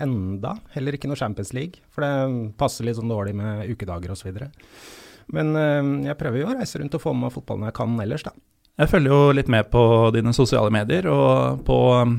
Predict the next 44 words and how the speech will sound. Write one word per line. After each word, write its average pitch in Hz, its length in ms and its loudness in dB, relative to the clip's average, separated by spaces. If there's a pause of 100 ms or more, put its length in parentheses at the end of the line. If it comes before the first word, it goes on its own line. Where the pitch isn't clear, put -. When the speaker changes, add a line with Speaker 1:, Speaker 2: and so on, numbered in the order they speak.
(160)
Speaker 2:
er 131 80 0
det 131 120 2
eventurer 117 760 2 (260)
N 127 220 2
O, 190 80 0 (340)
Speaker 1:
Ja. 175 160 2
Speaker 2:
eh, 139 300 2
på 139 120 2
Instagram. 147 400 0 (180)
Speaker 1:
Mm. 120 260 0 (400)
Speaker 2:
Så - 140 0
sa 143 120 8
jeg 120 60 10
at 123 80 0
du 139 180 6
har, 123 240 4
du 131 160 4
velger 107 240 2
jo 185 120 2
veldig 131 200 0
sånne 117 180 2
Europa 113 300 -2
League-aktige 117 480 -2
steder 101 320 0
å 110 100 2
reise 113 240 2
til. - 200 -2 (200)
Speaker 1:
Jeg 143 180 0
gjør 135 80 -2
kanskje 135 260 -4
det. 185 100 -2
Speaker 2:
Du, 139 100 0
eh, 143 640 4
drev 127 200 2
og 131 80 4
vandret 117 320 4
rundt 110 160 0
i 107 60 -2
noen 110 120 0
fjell 101 300 0
i 104 80 2
Sentral-Asia 117 1120 2
forholdsvis 123 360 0
nylig. 127 240 2